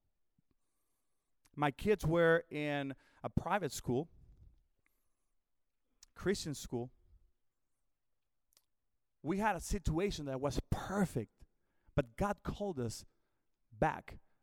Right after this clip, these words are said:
to do something beyond our imagination. We opened the church last year, and now we're gathering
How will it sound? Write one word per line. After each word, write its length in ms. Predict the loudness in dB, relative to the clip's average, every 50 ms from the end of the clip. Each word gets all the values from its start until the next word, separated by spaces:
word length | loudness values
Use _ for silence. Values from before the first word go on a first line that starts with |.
| _ _ _ -12
to 140 | -6 -6 -6
do 180 | -2 -2 -2 -2
something 580 | -2 0 0 0 0 0 0 -2 -2 -2 -2
beyond 760 | 0 0 0 0 0 -2 0 0 2 2 2 2 0 0 -4 -6 _ _ _ _ _ _ _ _ _ _ 0
our 160 | 2 4 4
imagination. 840 | 4 4 2 2 2 2 2 2 0 2 0 0 -2 -4 -8 -12 -14 -14 -20 -20 _ _ _ _ _ _ _ _ _ _ _ _ _ 4
We 200 | 6 6 8 8
opened 600 | 12 12 12 12 12 8 8 8 6 0 -4 -8 -12 _ _ _ _ _ _ _ _ _ _ _ _ _ _ 0
the 140 | 0 0
church 640 | 0 0 4 6 6 8 8 6 2 0 -8 -14 -14 -18 _ _ _ _ _ _ -8
last 420 | -2 4 4 6 6 4 2 0 -2
year, 420 | 0 2 2 4 2 2 0 -2 -6 -14 -20 _ _ _ _ _ _ _ -4
and 240 | -2 -2 0 2 2
now 240 | 2 4 4 4
we're 320 | 4 4 4 6 6 4 2
gathering 800 | 0 0 2 4 4 4 2 2 0 0 0 0 -2 -4 -6